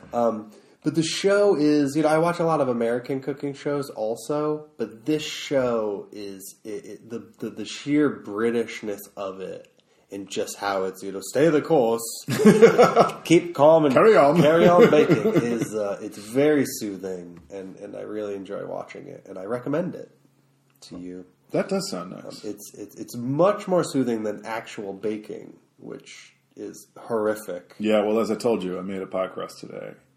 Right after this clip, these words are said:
Speaker 2: and, uh, I spent the whole time cursing the person who wrote the recipe.
Speaker 1: <laughs> Really?
Speaker 2: I hate recipes so much, especially online recipes.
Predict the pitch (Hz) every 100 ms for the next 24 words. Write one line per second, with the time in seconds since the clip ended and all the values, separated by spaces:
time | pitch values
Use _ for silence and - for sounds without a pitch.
0 | _ - 90 82 - 73 76 - - -
1 | 113 104 - _ - 110 107 120 110 117
2 | 107 101 90 92 _ _ _ _ _ -
3 | 123 - 113 98 92 98 - 107 - 98
4 | 101 101 101 - 95 104 - 95 190 165
5 | 101 - 175 - 156 156 139 135 165 -
6 | - 170 202 196 - - 175 185 - -
7 | - - - 113 120 127 127 110 104 95
8 | 85 85 - - - - _ _ - -
9 | - - - 123 113 95 87 - - -
10 | 190 - 170 143 131 127 117 113 107 98
11 | 87 95 85 -